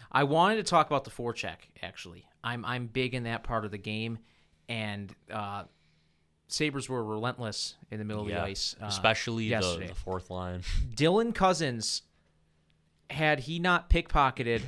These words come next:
Speaker 1: <clears throat> uh, that Montreal Canadian who was coming into the neutral zone, the Olofsson power play goal would not have happened. He reached around as if he was wielding a, a, a sickle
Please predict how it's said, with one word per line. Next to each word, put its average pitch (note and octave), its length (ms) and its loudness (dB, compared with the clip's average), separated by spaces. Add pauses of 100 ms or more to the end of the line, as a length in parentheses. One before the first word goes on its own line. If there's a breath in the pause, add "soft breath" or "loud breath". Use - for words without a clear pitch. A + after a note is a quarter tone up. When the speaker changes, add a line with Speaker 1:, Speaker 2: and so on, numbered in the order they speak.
Speaker 1:
<clears throat> - 160 -20
uh, A2+ 380 2
that A#2 220 -2
Montreal A#2+ 320 -2
Canadian A2+ 500 -4
who A2+ 120 -6
was G#2+ 180 -6
coming A2+ 280 -4
into A2 180 -8
the G#2+ 80 -6
neutral A2 300 -6
zone, G2+ 360 -8 (540 soft breath)
the A#2 480 -4 (100)
Olofsson C#3 480 0
power B2+ 260 2
play A#2 200 -4
goal G2 300 -4
would A2+ 140 0
not A2 160 -2
have G2 100 -8
happened. G2+ 360 -2
He B2 200 -6
reached D3 360 -4
around C3+ 500 2 (640 soft breath)
as C3+ 200 0
if - 400 -2
he C#3 140 -4
was B2+ 400 -4 (160)
wielding C#3 520 0
a, A#2 40 -10
a, A#2 720 -2
a A2+ 200 -2
sickle A2 640 0